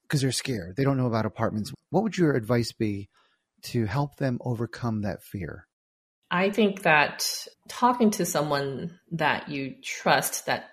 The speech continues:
Speaker 2: is doing well in the industry helps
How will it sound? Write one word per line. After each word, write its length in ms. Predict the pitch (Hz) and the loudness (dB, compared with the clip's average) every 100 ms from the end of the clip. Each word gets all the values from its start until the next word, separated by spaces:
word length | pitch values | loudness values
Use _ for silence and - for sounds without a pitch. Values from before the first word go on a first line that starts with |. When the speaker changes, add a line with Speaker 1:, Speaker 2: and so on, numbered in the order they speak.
| - | -8
Speaker 2:
is 180 | 143 143 | -8 -4
doing 360 | 151 139 135 | -4 -2 -2
well 640 | 135 139 123 127 202 220 _ _ _ _ _ _ - | 2 2 2 2 2 -2 _ _ _ _ _ _ 0
in 180 | 175 175 | 4 4
the 180 | 151 | 2
industry 720 | 143 139 135 - - - 180 - _ | -2 -4 -6 -8 -10 -6 -6 -8 _
helps 720 | - - - 151 - - - | -20 -10 0 0 0 -4 -4